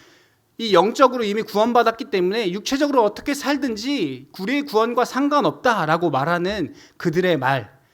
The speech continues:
그들의 행동, 그런 것들을 보면서 그것이 그리스도의 십자가의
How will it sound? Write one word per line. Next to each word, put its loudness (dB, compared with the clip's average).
그들의 -2
행동, 0
그런 2
것들을 0
보면서 0
그것이 2
그리스도의 -2
십자가의 -2